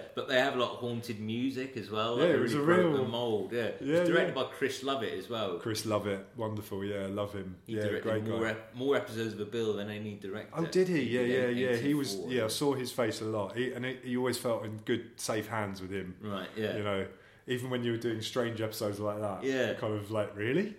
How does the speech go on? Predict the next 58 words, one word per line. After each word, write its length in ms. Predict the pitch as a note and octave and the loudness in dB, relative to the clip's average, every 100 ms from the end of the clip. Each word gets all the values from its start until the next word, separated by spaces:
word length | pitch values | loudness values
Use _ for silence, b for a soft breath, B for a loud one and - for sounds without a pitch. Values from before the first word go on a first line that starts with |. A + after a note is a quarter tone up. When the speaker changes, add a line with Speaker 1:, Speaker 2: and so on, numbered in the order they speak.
| - | -4
Speaker 2:
Are 60 | |
we 140 | G#2 G#2+ G#2+ | -2 -2 2
really 280 | A#2 D3+ | 4 4
doing 240 | F3 G#3+ C4 | 4 4 4
this? 340 | F4+ - - | 2 0 -4
Speaker 1:
<laughs> 40 | A#3+ | -2
Yeah. 260 | A3+ A2+ - | 0 0 0
Speaker 2:
Okay, 400 | D#3+ - C#3+ C4+ - - - A2 | 0 2 0 0 -4 -16 -20 -8
let's 180 | A2+ - | -6 -4
do 180 | C3+ C#3+ | -2 0
that. 300 | G#3 F#3 - - | 0 -4 -10 -10
That's, 240 | A#2 D#3+ - - - | -8 -8 -10 -8 -2
that 140 | B2+ | 0
seems 240 | - A2+ | 0 2
like 200 | A2 G#2+ | 4 2
fun." 300 | - B2+ F#3 - - | 2 2 2 -2 -12
Speaker 1:
It 80 | G3+ | -8
must 160 | A#3+ - | -6 -4
have 100 | D3+ | -4
been 80 | |
quite 220 | - A#2 F3+ | -2 -2 0
nice 260 | F#3 - | -2 -2
when 120 | C#3 | -2
they 100 | C3+ | -2
break 380 | C3+ - E3 D#3+ | -4 -2 -2 0
the 80 | C3 | -2
mould 240 | C#3 C#3+ B2 | 0 0 2
like 160 | A2+ | 2
that 160 | A#2+ A2 | 2 0
and 80 | B2 | -2
they 80 | |
give 200 | A2+ C#3+ | -2 0
it 140 | C3 - | -2 -4
to 100 | - | -8
you. 400 | D#3+ F3+ F2 E2+ - - | -6 -4 -4 -6 -12 0
That's 300 | E3+ A3 B2+ | 4 4 4
Speaker 2:
Yeah. 60 | - | 2
Speaker 1:
a 20 | |
nice 520 | C#3 C3+ - - - - | -2 -4 -6 -8 -12 -8
compliment, 460 | F3+ E3+ A#2 F#2 | -6 -4 -6 -8
isn't 180 | C3+ C#3+ | -10 -8
it? 120 | F2 A2 | -8 -6
You 60 | |
know? 80 | - | -8
Speaker 2:
Absolutely, 640 | - - A2+ C#3+ F3+ A2+ G2 | -4 -2 2 2 2 0 0
yeah. 180 | B2 B2+ | 0 0
I 20 | |
mean, 380 | A#2+ A#2 A2+ A2 | 0 -2 -6 -8
you 140 | C3+ | -6
know, 280 | B2 F#2+ F#2+ - - | -4 -4 -4 -8 -14
I 60 | A#2 | -10
think 240 | A2+ B2+ | -2 -2
that's 220 | A#2 A2 - | -2 -6 -8
the 40 | |
thing 240 | G#2+ A#2 G#2+ | -4 -4 -2
when 140 | G2+ | -4
you, 440 | G2+ G2+ G2 F#2+ F#2 B B B B B _ | -6 -4 -4 -4 -8 B B B B B _
uh, 40 | - | -16